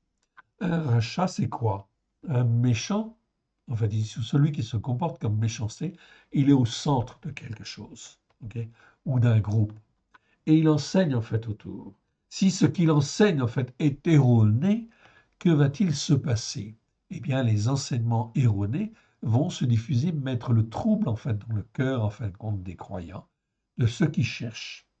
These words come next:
Et effectivement, ils vont se planter. Voilà pourquoi c'est un comportement de méchant, en fait, ici, que nous avons là.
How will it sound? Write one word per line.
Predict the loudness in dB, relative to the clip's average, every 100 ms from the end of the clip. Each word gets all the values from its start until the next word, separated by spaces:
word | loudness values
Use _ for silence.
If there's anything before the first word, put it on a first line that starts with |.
| _ _ _ _ _ -4
Et | 2 4
effectivement, | 4 2 2 0 0 -2 -8 -20 -20 _ _
ils | 4 4 6
vont | 4 2 0 -10
se | -18 -10 -4
planter. | -2 -2 -4 -2 -2 -4 _ _ _ _ -2
Voilà | 2
pourquoi | 2 0 -2 -2
c'est | -2 -2
un | 0 0
comportement | -2 -4 -4 -4 -4 -2
de | -2 -2
méchant, | 0 -2 -6 -8 -10 -10
en | -6
fait, | -6 -6 -8
ici, | -8 -6 -8 -10 -20 _
que | 0
nous | 4 4 6
avons | 4 2 -2
là. | -2 -4